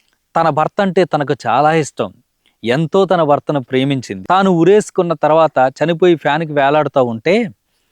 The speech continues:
ఆమె వచ్చి చూసి షాక్‌కి గురైందండి. తాను చనిపోయిన ఆ రోజు నుంచి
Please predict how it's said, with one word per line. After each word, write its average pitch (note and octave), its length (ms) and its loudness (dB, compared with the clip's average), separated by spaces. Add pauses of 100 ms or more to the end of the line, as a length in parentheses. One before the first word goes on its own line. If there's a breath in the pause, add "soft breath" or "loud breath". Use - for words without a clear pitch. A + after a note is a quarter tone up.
(240)
ఆమె E3 180 2
వచ్చి F3 240 0
చూసి F3 400 -2
షాక్‌కి E3+ 420 -4
గురైందండి. C#3 720 -4 (1160)
తాను D#3 200 0
చనిపోయిన D#3 440 0
ఆ D3 180 4
రోజు D3+ 300 2
నుంచి D3 340 -4